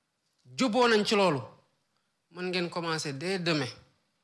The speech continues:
di xool naka ngeen defee matérialisation réforme yooyu. Les seuls sur lesquels mën nañ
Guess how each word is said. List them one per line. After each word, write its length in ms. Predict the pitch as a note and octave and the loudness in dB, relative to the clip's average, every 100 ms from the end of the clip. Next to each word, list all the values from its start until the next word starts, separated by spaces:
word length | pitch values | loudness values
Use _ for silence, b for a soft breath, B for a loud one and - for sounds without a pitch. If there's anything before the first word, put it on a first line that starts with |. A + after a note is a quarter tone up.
| _ _ _ | _ _ _
di 140 | C#3 E3+ | -10 -8
xool 300 | E3+ D#3+ D#3 | 0 0 0
naka 220 | D#3+ F3+ | -2 -4
ngeen 280 | D#3 D#3 D3 | -4 -4 -4
defee 460 | D3 D3+ D3 D3+ D3 | -6 -2 -2 -4 -6
matérialisation 840 | D3+ E3 E3 D#3 C#3+ C3+ C3+ C3 C3+ | -8 -2 0 0 0 -2 -2 -4 -6
réforme 360 | B2+ C#3 C3 C3 | -8 -10 -12 -12
yooyu. 220 | A#2 A2 C3 _ _ _ _ _ _ _ _ _ | -12 -14 -20 _ _ _ _ _ _ _ _ _
Les 220 | E3 G#3+ | 0 0
seuls 460 | - - C#4 G3+ C3 - _ | 0 2 2 2 -2 -8 _
sur 260 | - G#3 | -4 -2
lesquels 440 | F#3+ F3 - E3 C#3 | 0 -2 0 0 0
mën 240 | D#3 F3+ | -2 -2
nañ 140 | F3 | -2